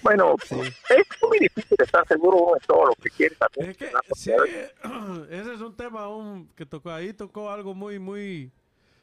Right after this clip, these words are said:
Speaker 2: verídico, mire, que a ve-, a veces
Speaker 1: Ajá.
Speaker 2: uno, uno no está cien por ciento seguro de lo que quiere, está a veces intentando con,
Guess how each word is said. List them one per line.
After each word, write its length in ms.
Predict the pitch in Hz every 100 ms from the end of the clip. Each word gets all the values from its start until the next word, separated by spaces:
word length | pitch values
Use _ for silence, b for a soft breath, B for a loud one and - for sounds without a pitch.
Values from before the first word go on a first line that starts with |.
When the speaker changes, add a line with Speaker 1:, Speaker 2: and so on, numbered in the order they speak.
| _ -
Speaker 2:
verídico, 520 | 147 196 214 156 151
mire, 300 | 160 165 143
que 240 | 151 156
a 100 | 147
ve-, 220 | 151 214 208
a 140 | 185
veces 500 | 185 226 190 220 151 - 185
Speaker 1:
Ajá. 300 | 139 160 208
Speaker 2:
uno, 60 |
uno 760 | 202 220 233 226 214 190 160 139 _ _ _ _ _ _ _ _ _
no 120 | 175
está 300 | 196 226 208
cien 240 | 156 196 190
por 120 | 175
ciento 220 | 190 190
seguro 340 | 160 175 196 185
de 60 |
lo 120 | 165
que 120 | 151 147
quiere, 400 | 233 320 320 226
está 440 | - 226 226 214
a 20 |
veces 220 | 208 196
intentando 760 | 185 160 165 156 190 247 214 165
con, 540 | 160 151 151 151 156